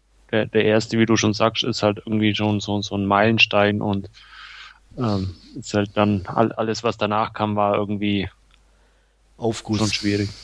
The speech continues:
Speaker 2: Ja. Und das, wie gesagt, das Gefühl hat man halt hier jetzt auch. Also,
Speaker 1: Mhm.
Speaker 2: äh, dass der echt so dermaßen einschlägt, hätte ich auch nicht gedacht. Also, als ich ihn gesehen hab, ähm, ich weiß nicht. Ähm, und was, was halt echt überraschend ist, was,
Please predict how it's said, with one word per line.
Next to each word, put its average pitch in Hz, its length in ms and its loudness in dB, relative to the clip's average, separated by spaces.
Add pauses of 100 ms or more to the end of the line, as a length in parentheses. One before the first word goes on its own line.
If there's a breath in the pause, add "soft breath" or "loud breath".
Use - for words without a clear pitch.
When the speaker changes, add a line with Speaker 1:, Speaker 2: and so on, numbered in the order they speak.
(120)
Speaker 2:
Ja. 127 260 4 (1040 loud breath)
Und 123 220 -6
das, 131 200 4
wie 135 100 2
gesagt, 123 220 6
das 123 120 0
Gefühl 117 360 2
hat 107 160 -2
man 95 220 0
halt 92 160 -4
hier 98 200 -4
jetzt 90 240 -10
auch. 82 340 -12
Also, 110 400 -4
Speaker 1:
Mhm. 117 80 -2
Speaker 2:
äh, 117 40 -2
dass 139 260 0
der 131 160 4
echt 139 200 0
so 139 160 2
dermaßen 131 500 2
einschlägt, 120 500 -2
hätte 104 160 0
ich 95 120 -6
auch 85 140 -4
nicht 92 220 -6
gedacht. 85 360 -8 (160)
Also, 92 300 -4
als 104 200 -2
ich 104 140 -2
ihn 110 100 0
gesehen 110 380 4
hab, 123 240 6 (680 loud breath)
ähm, 98 400 -2 (340 loud breath)
ich - 180 -8
weiß 98 260 2
nicht. 95 260 -4 (160)
Ähm, 98 500 2 (720 loud breath)
und 151 200 2
was, 180 260 2 (220 loud breath)
was 131 180 4
halt 139 160 4
echt 139 240 0
überraschend 135 480 4
ist, 123 180 0
was, - 320 -4